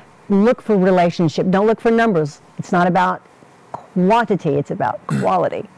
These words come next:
right? So build those relationships. Um, and finally, something I kind of discovered through my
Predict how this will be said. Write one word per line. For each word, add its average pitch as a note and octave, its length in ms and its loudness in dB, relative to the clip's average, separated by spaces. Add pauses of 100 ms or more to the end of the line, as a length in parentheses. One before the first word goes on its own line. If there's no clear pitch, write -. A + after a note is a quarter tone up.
right? D#3 340 -4
So F3+ 140 0
build E3+ 220 2
those F3+ 180 0
relationships. E3 640 -2 (560)
Um, G#3 500 2 (520)
and B3 140 0
finally, C4 540 2
something D4+ 300 0
I C4+ 80 0
kind A#3+ 180 -2
of G3+ 80 2
discovered F3+ 760 0
through F3 440 2
my E3+ 300 2